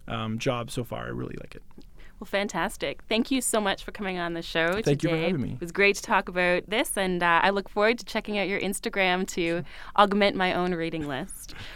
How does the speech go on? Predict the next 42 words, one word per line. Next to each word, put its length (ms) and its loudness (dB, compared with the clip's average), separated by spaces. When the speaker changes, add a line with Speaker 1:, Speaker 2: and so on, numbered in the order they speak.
Speaker 2:
One 240 12
more 160 12
thing, 180 10
since 200 6
we 40 -2
were 120 2
just 200 0
talking 320 2
about 280 2
sogs, 560 6
is 280 2
to, 280 2
uh, 420 8
let 240 -2
you 60 4
know 400 8
that, 340 2
uh, 100 6
the 100 0
S-, 360 2
the 120 2
Society 380 6
of 100 -2
Graduate 420 2
Students 340 -2
presidential 640 -2
elections 680 -4
are 80 6
upon 500 0
us. 380 2
So 440 6
if 160 0
you 180 2
are 100 4
a 40 4
Western 380 0
grad 340 2
student, 560 -2
uh, 160 10
you 140 4
can 160 4
vote 240 4